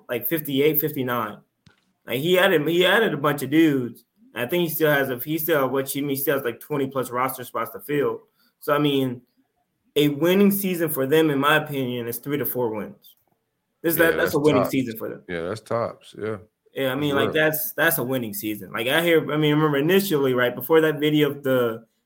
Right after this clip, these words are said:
Speaker 1: defense and him and, um, what's his name?
Speaker 2: Travis
Speaker 1: Um,
Speaker 2: Hunter.
Speaker 1: huh? It was the, it was ever the Twitter video that popped up of those players, right? People saw that video and saw the spring game and was like, "There's no way they're gonna even win three games."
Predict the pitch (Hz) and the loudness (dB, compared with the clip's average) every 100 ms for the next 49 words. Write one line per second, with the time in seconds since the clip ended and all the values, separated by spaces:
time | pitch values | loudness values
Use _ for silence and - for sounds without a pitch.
0 | _ - 170 160 160 151 143 131 135 147 | _ -6 -4 -2 2 2 0 -2 -2 -2
1 | 147 135 120 127 123 123 123 117 120 131 | -2 -2 -2 -2 0 0 0 -2 -6 -8
2 | 131 117 113 107 107 139 _ _ _ - | -8 -8 -6 -8 -10 -16 _ _ _ -20
3 | - _ _ 196 - 185 - - _ - | -20 _ _ -10 -8 -10 -12 -18 _ -8
4 | - - 92 - 104 107 101 - _ _ | -4 2 4 4 2 0 -2 -8 _ _
5 | _ _ - 175 190 - 190 175 165 190 | _ _ 0 2 2 2 2 4 4 6
6 | 202 190 185 151 143 185 160 147 139 135 | 6 6 2 0 -2 2 4 4 2 0
7 | 135 147 156 151 147 151 131 - 165 175 | 2 0 0 0 0 0 -4 0 2 4
8 | 165 135 127 131 165 175 165 151 143 160 | 2 0 -2 -4 -6 -2 0 0 0 0
9 | 156 156 160 151 151 _ - 135 147 127 | 2 2 2 0 -8 _ -12 -4 -2 -4
10 | - 160 156 160 147 151 147 135 127 120 | -2 0 2 0 0 0 -2 -4 -2 -4
11 | 110 - 185 175 160 147 139 139 139 139 | -6 -4 -2 0 2 2 2 0 0 0
12 | 135 127 127 123 139 123 113 104 101 - | -2 -4 -6 -2 0 0 -2 -6 -10 -16